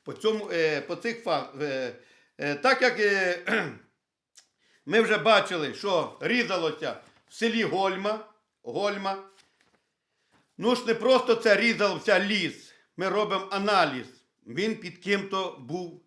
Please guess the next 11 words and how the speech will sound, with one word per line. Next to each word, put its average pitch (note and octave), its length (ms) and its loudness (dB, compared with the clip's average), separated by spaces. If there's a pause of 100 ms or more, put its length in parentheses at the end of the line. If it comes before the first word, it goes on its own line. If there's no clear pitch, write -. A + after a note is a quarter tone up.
(220)
кришувався. D#3 840 -2 (280)
Не D3+ 140 -4
може G#3+ 440 0 (420)
такого G3+ 540 2
ліс G#3 300 -2
різати C4 560 0 (280)
в - 40 -12
таких A#3+ 320 -4
масштабах. A3 720 2 (580)
Це G#3 420 6
близько F3 640 -2